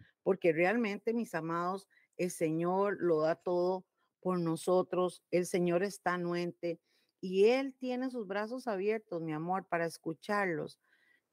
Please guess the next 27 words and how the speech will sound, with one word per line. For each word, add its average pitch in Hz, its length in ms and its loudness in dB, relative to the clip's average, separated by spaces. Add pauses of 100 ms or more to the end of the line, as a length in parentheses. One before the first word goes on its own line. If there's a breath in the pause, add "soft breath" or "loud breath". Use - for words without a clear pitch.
(500)
Yo 220 200 4
veo 269 200 2
tantas 269 440 -6
promesas 226 600 -6
en 220 80 -4
la 190 120 -6
palabra, 175 440 0
hermanos. 160 600 -6
¿Sabe 233 300 -2
qué 233 140 0
dice? 254 380 -4 (880)
Que 196 120 4
el 190 100 0
que 180 100 -2
está 190 220 0
afligido, 247 640 -2 (520)
Dios 190 380 -2
le 185 120 2
va 165 180 4
a 165 100 2
dar - 80 -20 (120)
bendición, 165 800 0
le 156 100 0
va 151 120 2
a 151 40 4
dar 151 120 2
alegría. 156 640 -4